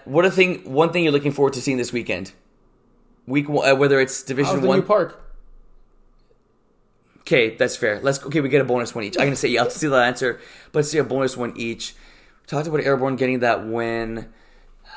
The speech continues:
Speaker 1: Mm. I'm curious to see how Holy Trollers will bounce back.
Speaker 2: And Marvel, 'cause they both took the L, right, in the week, last
Speaker 1: Okay,
Speaker 2: week?
Speaker 1: you're s-,
Speaker 2: Yeah.
Speaker 1: you're taking that?
Speaker 2: Yeah.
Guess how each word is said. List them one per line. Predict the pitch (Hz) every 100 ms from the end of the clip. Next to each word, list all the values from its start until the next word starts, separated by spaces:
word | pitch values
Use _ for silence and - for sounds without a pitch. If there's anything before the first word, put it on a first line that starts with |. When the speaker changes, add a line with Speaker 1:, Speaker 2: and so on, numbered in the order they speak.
| 855 831 784 784 - - - _ _ _ _ _ _ _ _ _ -
Speaker 1:
Mm. | 120 117 117 113 113 101 - _ _ _ _ _ _ _ _ _ _ _ _ _ _ _ _ - _ _ _ _
I'm | 143 196
curious | 190 196 190
to |
see | 185
how | 156
Holy | 147 147
Trollers | 143 131 120
will |
bounce | 110 107
back. | - 90 - - _ _ _ _ _ _ _ _ _ _ _ _ _ _
Speaker 2:
And | 196
Marvel, | 196 190 147
'cause | 139
they | 143
both | 147 143 -
took | 143
the | - 151
L, | 147
right, | 143 165
in | 151
the |
week, | 147 143 - - - -
last | 156
Speaker 1:
Okay, | 151 165
Speaker 2:
week? | 190 -
Speaker 1:
you're | -
s-, | - -
Speaker 2:
Yeah. |
Speaker 1:
you're | 139
taking | 131 139
that? | 151 180 -
Speaker 2:
Yeah. | 202 214